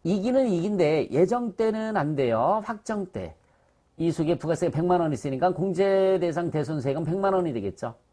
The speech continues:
다시 한번 말씀드릴게요. 대손세 공제는 확정 때만 되는 거예요. 확정 때만.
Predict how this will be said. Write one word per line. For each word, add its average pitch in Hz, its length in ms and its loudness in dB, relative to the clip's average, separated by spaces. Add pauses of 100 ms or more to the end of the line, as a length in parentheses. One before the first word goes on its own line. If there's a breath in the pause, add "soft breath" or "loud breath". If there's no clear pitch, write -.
(120)
다시 147 200 -4
한번 202 160 0
말씀드릴게요. 170 720 -2 (460 soft breath)
대손세 226 540 0
공제는 202 640 -2
확정 233 440 -4
때만 208 280 0
되는 127 240 -2
거예요. 85 160 -6
확정 165 380 -6
때만. 87 240 -6